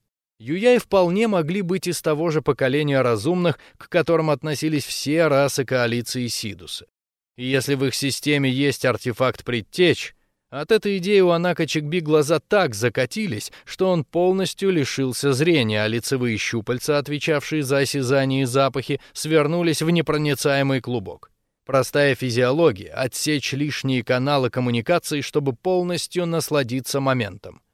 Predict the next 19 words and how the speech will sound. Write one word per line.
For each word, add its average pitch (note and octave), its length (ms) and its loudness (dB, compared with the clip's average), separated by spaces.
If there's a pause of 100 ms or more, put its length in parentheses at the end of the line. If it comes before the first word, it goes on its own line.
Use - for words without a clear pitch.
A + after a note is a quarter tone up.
(240)
Ничего A2+ 420 -2
ярче C3+ 600 0 (240)
Анаак C#3 400 0
Чикби C#3+ 380 -4
представить C3+ 680 -2
себе A2+ 360 -2
не A2 140 -2
мог. F#2 320 -10 (400)
Звание E3 680 2
вида D#3 340 0
своего C3+ 420 2
первого D3+ 600 2 (200)
влекло D3+ 560 2
невероятные C#3 960 2
награды B2 640 2
разума, D#3+ 520 2 (160)
вместе D3 400 -4
с - 80 -6
которыми D3 580 2